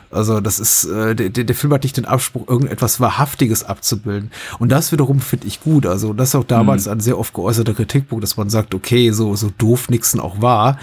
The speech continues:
Speaker 1: äh, der ist jetzt gerade ein Jahr verstorben. Ich glaub, der ist ein Jahr vor, vor Kinostart dieses Films verstorben. Man, man dürfe ihm bloß bitte nicht Unrecht tun, ihn in dieser Art und Weise darstellen. Und ich finde zum Beispiel, dass es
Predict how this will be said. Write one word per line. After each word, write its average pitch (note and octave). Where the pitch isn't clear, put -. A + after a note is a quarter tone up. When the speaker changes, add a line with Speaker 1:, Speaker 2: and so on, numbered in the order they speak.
Speaker 1:
äh, A2+
der G2
ist A2
jetzt -
gerade A#2
ein A2
Jahr A2+
verstorben. B2
Ich G2
glaub, G#2+
der G#2+
ist -
ein G#2
Jahr G#2+
vor, G2+
vor -
Kinostart A2+
dieses G2+
Films G#2+
verstorben. A2+
Man, G#2+
man G#2
dürfe B2
ihm A2
bloß A2
bitte A2
nicht A2
Unrecht A#2+
tun, A#2+
ihn A2+
in G#2+
dieser A2+
Art -
und G#2+
Weise G#2
darstellen. A2
Und C#3
ich C3+
finde -
zum E3
Beispiel, D3+
dass A#2+
es -